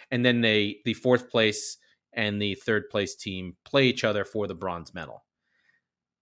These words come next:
The World Cup carries that tradition forward. So we are going to have tomorrow, Saturday, Morocco playing Croatia. This has traditionally been a very strange game.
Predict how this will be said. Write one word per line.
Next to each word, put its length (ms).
The 80
World 420
Cup 320
carries 520
that 180
tradition 480
forward. 460
So 240
we 380
are 120
going 280
to 100
have 280
tomorrow, 720
Saturday, 720
Morocco 840
playing 600
Croatia. 680
This 160
has 120
traditionally 500
been 160
a 80
very 340
strange 560
game. 380